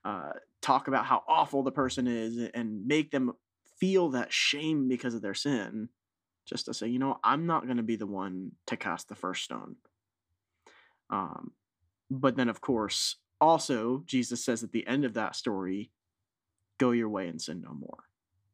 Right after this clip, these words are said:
And it's like Will was saying, that idea of don't just enable them and say, "Well, of course I'm not gonna judge you." Encourage them also to get better,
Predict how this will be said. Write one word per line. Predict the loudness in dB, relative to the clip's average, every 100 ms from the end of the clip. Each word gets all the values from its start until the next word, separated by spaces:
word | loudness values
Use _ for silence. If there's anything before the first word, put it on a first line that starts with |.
| _ _ _ _
And | -6 -4
it's | -4
like | -4 -2
Will | -2 -2
was | -4
saying, | -4 -4 -6
that | -6 -6 -6
idea | -6 -4 -4 -4
of | -2 -4 -8 _ -20 -20 _ _ _ _ _ _ -4
don't | 2 2 2
just | 0 2 2 -2 -10 _
enable | 0 2 4 4 4
them | 4 2
and | 0
say, | 0 0 -2 -4
"Well, | -2
of | 0 0
course | 0 0
I'm | 0
not | -4 -2
gonna | 0
judge | 4 4 4
you." | 2 2 0 -4 -8 _ _ _ _ _ _ _
Encourage | 0 0 2 2 4
them | 2 2
also | 2 2 0
to | 0 -2 -6 _ _ _ -2
get | 0 0
better, | -2 -4 -12